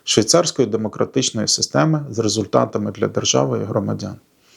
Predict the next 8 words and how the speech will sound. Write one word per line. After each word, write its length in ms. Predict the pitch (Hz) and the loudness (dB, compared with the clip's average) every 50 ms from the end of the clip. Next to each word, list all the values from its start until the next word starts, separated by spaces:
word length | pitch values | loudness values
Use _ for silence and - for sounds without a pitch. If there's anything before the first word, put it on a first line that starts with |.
| - - - - - - - - - - _ - | -20 -20 -20 -14 -12 -12 -12 -12 -16 -20 _ 2
Користуйтеся 720 | - 180 208 202 - - 175 165 151 - 139 - - 117 | 4 4 4 2 4 6 6 6 6 2 -2 -2 -2 -4
цими 280 | - - 120 113 113 104 | -4 -6 -4 -4 -6 -6
посиланнями, 840 | - - 110 - - 117 110 107 107 107 104 104 104 101 107 110 101 _ _ - | -4 -4 -2 -2 -2 -2 -2 -2 -2 -2 -2 -2 -2 -2 -4 -6 -8 _ _ 2
робіть 480 | - 131 127 127 185 208 208 - - _ | 4 4 6 6 4 4 2 -2 -10 _
власні 460 | 107 110 113 123 139 139 - - 131 | -6 0 2 2 2 2 -2 -4 -6
висновки 600 | 113 104 107 110 - - - - 101 - - 107 110 113 _ _ _ - - - _ _ _ - | -4 -2 -2 -2 -2 -4 -8 -12 -12 -12 -14 -16 -18 -18 _ _ _ -20 -20 -20 _ _ _ 2
і 40 | 107 | 4
залишайтеся 1000 | 113 131 131 143 151 - - 196 202 190 180 - 143 127 - - 120 107 101 101 | 6 6 6 6 4 4 4 4 4 4 4 2 0 2 2 2 2 0 0 -4